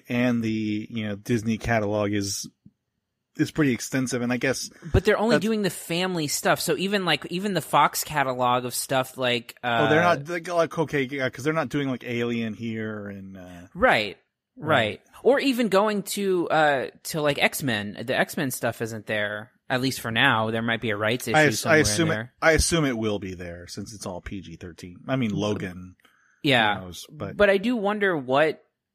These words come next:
Speaker 2: what will come of, you know, some of the, the stuff that they have in their catalog, but they don't have a place for. So I know that a lot of people said probably Hulu for some of that stuff, but, you know, I, I, I think that there's gonna have to be enough, and I, we went through this weeks ago, so we don't have to relitigate, but,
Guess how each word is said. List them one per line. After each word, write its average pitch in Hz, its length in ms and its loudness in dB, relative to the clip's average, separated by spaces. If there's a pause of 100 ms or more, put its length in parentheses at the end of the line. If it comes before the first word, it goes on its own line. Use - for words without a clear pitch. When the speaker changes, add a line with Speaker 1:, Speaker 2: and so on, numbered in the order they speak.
(120)
Speaker 2:
what 143 260 0
will 147 140 0
come 147 320 -2
of, 117 580 0 (400)
you 135 140 0
know, 117 100 2
some 139 240 -2
of 135 120 -2
the, 127 200 2
the 123 160 -4
stuff - 280 0
that 143 100 -8
they 143 100 2
have 151 380 2
in 156 160 -2
their 127 140 2
catalog, 117 760 2 (400)
but 135 340 2
they 131 240 0
don't 135 180 2
have 123 180 2
a 113 80 -2
place 117 280 -4
for. 107 280 -4
So 135 180 2
I 131 80 6
know 151 160 2
that 143 120 0
a 131 60 2
lot 127 140 4
of 120 60 -6
people 120 180 -8
said 123 160 -4
probably 123 400 0
Hulu 139 400 -2
for 113 160 -8
some 113 160 -6
of 110 120 -4
that 107 220 -4
stuff, 107 380 -4
but, 110 260 -2 (400)
you 240 120 -2
know, 151 200 4
I, 147 340 4
I, 143 200 0
I 160 240 2
think 202 220 -4
that 180 180 0
there's 160 220 -2
gonna 196 180 -2
have 190 180 0
to 170 80 -8
be 160 180 -4
enough, 131 540 0
and 143 120 0
I, 139 80 2
we 147 180 0
went 151 160 0
through 123 120 -2
this 110 180 -2
weeks 113 220 -4
ago, 110 140 -2
so 113 160 -2
we 110 80 0
don't 110 120 0
have 107 120 -2
to 107 100 -4
relitigate, 104 560 -2
but, 107 200 -2